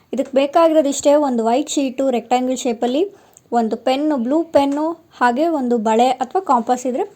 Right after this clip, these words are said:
ಕಾಂಪಾಸ್. ಅದರಲ್ಲಿ ಒಂದು ಸರ್ಕಲ್ ಹಾಕಿ ಮೇಲ್ಗಡೆ "to get top rank" ಅಂತ ವರ್ಡ್ಸ್ ಬರ್ದ್ಬಿಟ್ಟು, ನೀವು ಇದನ್ನ ಸ್ಟಾರ್ಟ್ ಮಾಡಕ್ ಮುಂಚೆ ನಿಮ್ ಮೈಂಡ್‌ನ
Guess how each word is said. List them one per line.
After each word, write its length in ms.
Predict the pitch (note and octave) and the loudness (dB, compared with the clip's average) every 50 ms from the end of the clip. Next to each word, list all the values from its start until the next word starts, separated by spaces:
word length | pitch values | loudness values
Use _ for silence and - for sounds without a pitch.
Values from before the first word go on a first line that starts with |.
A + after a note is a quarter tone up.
| _ _ _ | _ _ _
ಕಾಂಪಾಸ್. 480 | - C4 A#3 G#3+ G3+ G3+ G3+ - - - - _ _ _ _ _ _ - | 0 0 0 2 0 -2 -4 -4 -8 -14 -18 _ _ _ _ _ _ 0
ಅದರಲ್ಲಿ 300 | C4 C#4+ C4+ D4+ E4+ F#4 | 2 4 4 4 4 2
ಒಂದು 180 | E4+ D#4 D4+ | 2 2 0
ಸರ್ಕಲ್ 440 | D4+ - D4 C#4+ C#4+ - G4+ G#4+ G4 | 0 0 -2 -2 0 2 2 2 4
ಹಾಕಿ 500 | D4+ D4 B3+ A#3+ - - B3 B3+ C4 - - _ - | 4 2 2 2 0 -2 -4 -2 -4 -6 -10 _ -6
ಮೇಲ್ಗಡೆ 460 | A#3+ C#4 D#4+ F4+ F4+ D4+ D#4+ C#4 C#4 C#4 | 0 0 2 2 4 2 2 4 2 0
"to 460 | C#4 - - F4+ G4 G#4 G#4 F#4 C#4+ | 0 -2 0 2 4 4 4 4 4
get 140 | D#4 D#4 D4+ | 4 2 2
top 480 | - - - A#3+ A#3 C4 C4 C4 - | -2 -2 0 2 2 2 2 0 0
rank" 320 | B3+ A#3+ A#3 B3 B3+ - A3+ | 0 0 0 0 -2 -2 -4
ಅಂತ 180 | G#3+ G3+ - C4+ F#4 F#4+ - - - _ _ - | -4 -2 -2 -4 -4 -4 -8 -16 -20 _ _ 0
ವರ್ಡ್ಸ್ 320 | A#3 B3+ C4+ C#4+ C#4+ - - | 2 4 4 4 2 0 -2
ಬರ್ದ್ಬಿಟ್ಟು, 720 | B3+ B3+ G3+ G3 G#3 G#3 G#3 - D#4 G4+ A4+ G4 - _ _ _ _ _ _ _ _ _ _ _ - _ _ - - _ _ _ _ _ _ _ _ _ | -2 -2 -2 -2 -6 -4 -2 -2 -2 -2 -4 -8 -14 _ _ _ _ _ _ _ _ _ _ _ -20 _ _ -20 -20 _ _ _ _ _ _ _ _ _
ನೀವು 180 | D4 D4 D#4 D#4 | -2 0 2 2
ಇದನ್ನ 180 | D#4+ C#4 D#4+ | 2 0 -2
ಸ್ಟಾರ್ಟ್ 340 | E4+ - E4+ C#4+ C#4+ E4+ F4 | 0 2 2 2 2 2 0
ಮಾಡಕ್ 220 | F#4+ F4+ F4 F4 E4 | 0 0 0 0 0
ಮುಂಚೆ 220 | D#4 D#4 D4+ F4 | -2 -2 -2 -2
ನಿಮ್ 220 | E4+ D#4+ D4 C#4+ | -2 -2 -2 -2
ಮೈಂಡ್‌ನ 260 | C4 A#3+ A#3+ C4+ D4 | -2 -2 -2 -2 0